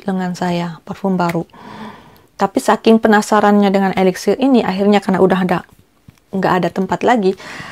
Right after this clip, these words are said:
jadi saya semprotin ke kertas. Dan ternyata di kertas itu aromanya saya suka banget, langsung jatuh cinta di aroma yang dicium di kertas itu. Setelah itu,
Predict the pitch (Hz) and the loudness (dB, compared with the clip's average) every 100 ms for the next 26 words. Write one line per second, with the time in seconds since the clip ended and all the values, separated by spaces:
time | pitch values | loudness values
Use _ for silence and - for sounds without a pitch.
0 | - - - - _ _ - 190 202 - | -20 -20 -20 -20 _ _ -6 -4 -2 -2
1 | 180 202 - - 196 180 233 262 - 262 | -2 -2 -6 -8 -6 0 0 0 2 0
2 | - - - 196 196 - 196 196 226 262 | 0 -12 -4 -2 -2 0 0 2 4 4
3 | 359 - 190 - 202 196 - 208 - - | 2 -2 -4 0 -2 -2 -4 -4 -4 -8
4 | - - - 202 196 196 220 - 214 - | -2 -2 -2 -4 -4 -4 -6 -8 -14 -14
5 | - _ - - 196 185 - 190 233 214 | -20 _ -6 -4 -4 -6 -6 -4 0 0
6 | 190 190 - 202 185 180 - _ - 185 | -2 -10 -4 -2 -2 -6 -10 _ -8 -6
7 | - 175 175 196 - _ - 190 220 _ | -6 -6 -2 -4 -6 _ -6 -4 -6 _
8 | _ _ _ - - _ - 175 - - | _ _ _ -20 -20 _ -14 -14 -8 -4
9 | 202 196 - - - - 185 - 170 - | -2 -4 -10 -14 -12 -8 -8 -8 -12 -14
10 | - - - - - - 202 208 208 - | -16 -16 -16 -14 -6 2 4 4 2 6